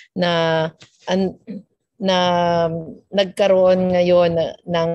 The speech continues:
ah, ah, hindi masaya at hindi masagana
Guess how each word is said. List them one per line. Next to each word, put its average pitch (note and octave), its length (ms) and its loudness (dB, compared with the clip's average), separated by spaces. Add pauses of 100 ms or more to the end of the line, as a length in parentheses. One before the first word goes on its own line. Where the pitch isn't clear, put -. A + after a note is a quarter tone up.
(120)
ah, D#3+ 320 -2 (480)
ah, D#3+ 320 -2
hindi G#3+ 320 0
masaya E3+ 800 0 (480)
at E3+ 240 -4
hindi F#3+ 320 0
masagana E3 880 -2